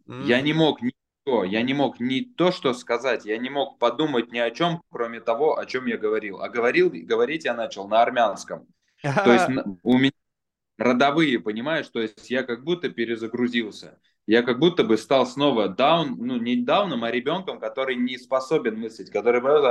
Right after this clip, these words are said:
Speaker 2: а, в моменте ему плохо, и он просто ничего не может, он не может переключить своё состояние.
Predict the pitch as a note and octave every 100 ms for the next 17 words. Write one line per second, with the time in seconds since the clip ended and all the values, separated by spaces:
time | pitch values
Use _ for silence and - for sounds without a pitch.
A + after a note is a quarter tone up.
0 | B2 C3+ D#3 D#3 D3+ C#3+ C#3 - _ _
1 | - G#2+ A#2+ C#3+ E3 - A#2 A2+ B2 B2+
2 | E3+ E3+ A#2 A2+ C3 C3+ B2 A2+ A2+ C3+
3 | B2+ B2 C3 G#2+ - G#2 A2+ B2+ B2 -
4 | A2 A2+ A2 C3 - A2 A2 G#2 A#2 A#2
5 | A#2+ G#2+ F2